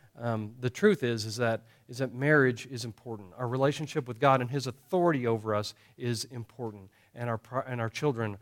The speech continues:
are a priority as well, but they're not a priority above those things. Amen?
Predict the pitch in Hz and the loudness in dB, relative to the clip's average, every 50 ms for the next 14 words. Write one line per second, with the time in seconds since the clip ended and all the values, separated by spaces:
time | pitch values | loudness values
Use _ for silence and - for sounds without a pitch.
0 | - _ - - 127 123 127 123 117 120 - - 131 127 120 120 123 120 113 113 | -16 _ -10 -2 0 2 2 2 0 -4 -4 0 2 4 6 6 4 4 2 0
1 | 110 107 98 - 131 127 117 110 101 104 110 - 123 120 117 120 135 143 143 - | -4 -6 -6 -4 -2 0 0 0 -2 -2 -4 -2 -2 -2 0 2 2 2 2 0
2 | - 120 - 131 127 120 120 117 110 107 107 101 98 107 104 98 101 104 101 95 | -2 -10 -6 -2 0 2 2 2 0 0 -4 -6 -4 -4 -6 -4 -6 -8 -10 -10
3 | - - 117 98 87 82 80 - - - 104 107 117 120 123 | -10 -12 -14 -16 -16 -18 -20 -20 -20 -16 -14 -12 -10 -10 -12